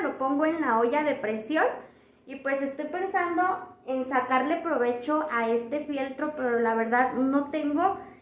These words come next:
idea de qué hacer con esto.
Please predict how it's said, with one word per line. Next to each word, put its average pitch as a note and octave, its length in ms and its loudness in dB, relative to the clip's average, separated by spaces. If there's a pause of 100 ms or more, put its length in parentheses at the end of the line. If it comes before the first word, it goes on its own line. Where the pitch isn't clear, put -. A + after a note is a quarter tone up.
(140)
idea C4+ 540 4
de C4+ 200 -4
qué B3 160 4
hacer C4+ 460 0
con C#4 240 2
esto. E4 400 0